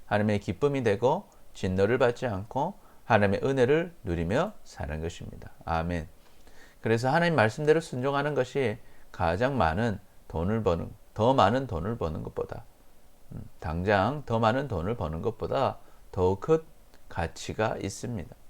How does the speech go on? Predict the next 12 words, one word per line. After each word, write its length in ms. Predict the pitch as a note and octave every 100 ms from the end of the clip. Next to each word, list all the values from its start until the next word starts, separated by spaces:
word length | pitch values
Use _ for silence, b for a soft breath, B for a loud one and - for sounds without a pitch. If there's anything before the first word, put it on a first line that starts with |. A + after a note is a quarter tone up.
| - - b b b b -
왜냐하면 500 | F#2+ G#2+ B2+ D#3+ C3+
복은 540 | G#2 F#2+ B2 D3 G2+ - - -
하나님께서 1000 | - D#3 E3+ D#3+ D3 F2+ E2 A#2 D#3+ G#3+ B B -
주시는 440 | G2+ - G2 G2+
것이기 340 | E2 - G2 C3
때문입니다. 440 | A2 A2+ A2 - - - - - - - - b b b b b b
하나님의 320 | C#3 C#3 D3
말씀을 500 | A#2 G#2+ - D3 D3
떠나 480 | C3 B2+ B2 F2 F#2
번 260 | G2+ G2+
모든 500 | F#2 D#2+ D2 E2 C#3
돈은 460 | B2 E2+ A2+ A#2 F2